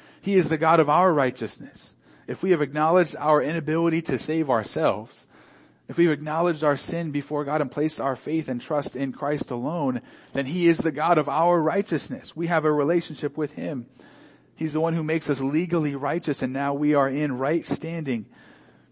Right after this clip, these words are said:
He doesn't make us perfect in this life. We still need grace. We still need mercy. But he is the one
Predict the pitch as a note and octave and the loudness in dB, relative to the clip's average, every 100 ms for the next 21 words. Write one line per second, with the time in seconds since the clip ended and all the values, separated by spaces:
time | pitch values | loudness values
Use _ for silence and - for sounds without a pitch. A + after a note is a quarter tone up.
0 | _ _ _ _ - E3+ F#3 F3 F3 D#3+ | _ _ _ _ -6 4 4 6 2 2
1 | - - F#3 F3+ D#3+ D#3+ D#3+ D3+ C#3+ D3 | -2 -2 -2 0 -2 -2 -2 -2 -2 -2
2 | E3+ D3 D#3+ - - _ - D3 - - | 0 0 -2 -12 -20 _ -8 -6 -6 -2
3 | E3 D#3+ E3+ C#3+ B2+ B2+ - C#3 - D3+ | -2 -2 -6 -4 -4 -4 -6 -14 -12 -12
4 | D3+ D3 C3+ D3 D#3 - - - _ _ | -6 -6 -6 -8 -10 -12 -18 -18 _ _
5 | _ _ _ _ _ _ _ _ _ - | _ _ _ _ _ _ _ _ _ -20
6 | _ - A2+ - F3+ D#3 C3+ B2+ A#2 A#2+ | _ -10 -10 -6 -2 -2 -2 -6 -6 -8
7 | A2+ A2 | -10 -12